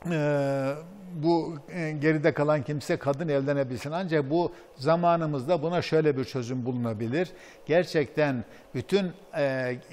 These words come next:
giden şahsın, kayıp şahsın, e, öldüğü istikametinde,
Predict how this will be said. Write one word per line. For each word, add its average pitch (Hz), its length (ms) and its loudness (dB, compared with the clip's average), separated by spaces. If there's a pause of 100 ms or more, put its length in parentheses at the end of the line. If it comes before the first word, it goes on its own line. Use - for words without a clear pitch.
giden 156 300 -2
şahsın, 131 480 0
kayıp 156 300 0
şahsın, 135 580 0 (500)
e, 127 360 -2 (120)
öldüğü 160 540 4
istikametinde, 139 1120 0